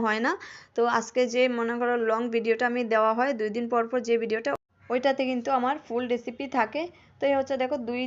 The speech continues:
চামচের মতন আমি জিরা নিয়ে নিচ্ছি। এখানে হচ্ছে এলাচ, দারচিনি চার কোটা নিয়ে নিলাম। তো এলাচ দারচিনিগুলো আমি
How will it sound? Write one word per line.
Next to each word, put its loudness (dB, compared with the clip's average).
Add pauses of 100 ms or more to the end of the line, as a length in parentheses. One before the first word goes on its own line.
(220)
চামচের -2
মতন -4
আমি -2
জিরা 2
নিয়ে -2
নিচ্ছি। -6 (120)
এখানে -2
হচ্ছে -4 (100)
এলাচ, 2 (100)
দারচিনি -4 (140)
চার 2
কোটা -6
নিয়ে -4
নিলাম। -2 (2500)
তো 2 (260)
এলাচ 2
দারচিনিগুলো 0
আমি 0